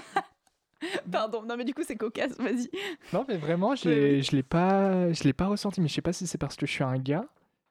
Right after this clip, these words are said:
Speaker 2: Mais, euh, mais non, j'ai pas vu par exemple une projection maternelle sur, euh, le personnage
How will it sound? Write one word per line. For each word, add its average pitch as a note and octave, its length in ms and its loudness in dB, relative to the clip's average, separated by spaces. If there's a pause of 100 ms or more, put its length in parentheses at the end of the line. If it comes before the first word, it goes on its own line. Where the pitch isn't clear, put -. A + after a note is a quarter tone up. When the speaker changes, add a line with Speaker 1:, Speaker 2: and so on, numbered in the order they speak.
(180)
Speaker 2:
Mais, C3+ 300 4
euh, B2+ 640 4
mais C3 120 0
non, D#3+ 180 2
j'ai D#3+ 200 2
pas D3 220 2
vu D#3+ 200 0
par D3 180 2
exemple C3+ 360 0
une C3 80 0
projection C#3 880 2
maternelle C3+ 640 2
sur, B2+ 320 2
euh, B2 260 4
le A#2+ 80 4
personnage C3+ 480 2